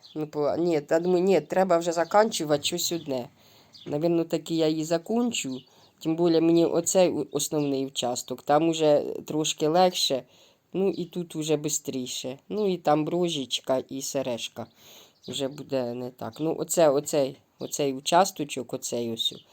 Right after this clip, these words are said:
оцей самий такий важчий. А там уже, бачите, він тоньше. Тут теж вже так накидочка тоньше. Ну, і сережки, конечно, сережки. Сережки, брошка. Ну, там сережка і брошка можна,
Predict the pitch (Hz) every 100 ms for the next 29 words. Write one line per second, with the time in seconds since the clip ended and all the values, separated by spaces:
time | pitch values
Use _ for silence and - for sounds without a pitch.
0 | - - _ _ - - 160 147 143 151
1 | 147 143 131 - 135 113 107 - - -
2 | 147 208 247 208 180 170 175 175 147 147
3 | 127 131 - _ - - - _ 240 277
4 | 269 233 - 208 202 _ _ _ - 196
5 | 190 - 233 254 208 220 208 190 196 190
6 | 180 175 - 175 175 180 175 165 156 -
7 | 151 151 156 156 165 - 156 165 196 247
8 | 202 220 - - - - _ - - 160
9 | 135 127 - 139 139 135 175 220 - 185
10 | 180 170 - - 139 135 123 - - -
11 | - - - _ - 165 185 226 - 170
12 | 170 214 220 - 185 262 277 240 233 214
13 | 226 226 - 196 202 208 - 175 180 175
14 | 175